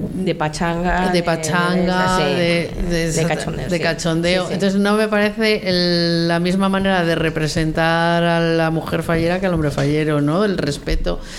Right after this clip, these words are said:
Speaker 2: hacia ambas figuras es diferente también.
Speaker 1: Mm. Luego,
Speaker 2: ¿No?
Speaker 1: eh, eso está claro. Bueno, eh, Si voleu, passem a lo de, a lo de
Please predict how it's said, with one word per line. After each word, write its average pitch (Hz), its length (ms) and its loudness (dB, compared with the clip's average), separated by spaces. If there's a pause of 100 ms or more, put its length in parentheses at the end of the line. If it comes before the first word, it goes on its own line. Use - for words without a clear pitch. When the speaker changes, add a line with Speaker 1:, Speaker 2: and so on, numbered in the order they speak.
(140)
Speaker 2:
hacia 165 280 2
ambas 165 280 0
figuras 175 580 0 (340)
es 165 140 0
diferente 147 540 0
también. 143 560 0 (260)
Speaker 1:
Mm. 180 880 -6
Luego, 190 320 0
Speaker 2:
¿No? 175 140 -2
Speaker 1:
eh, 160 560 -2 (140)
eso 160 180 -2
está 190 180 -4
claro. 175 320 -2
Bueno, 175 240 0 (680)
eh, 170 520 -2 (760)
Si - 160 -4
voleu, 170 260 0
passem 190 440 0
a 185 100 2
lo 175 200 2
de, 156 420 0 (220)
a - 140 -4
lo 160 200 0
de 147 760 0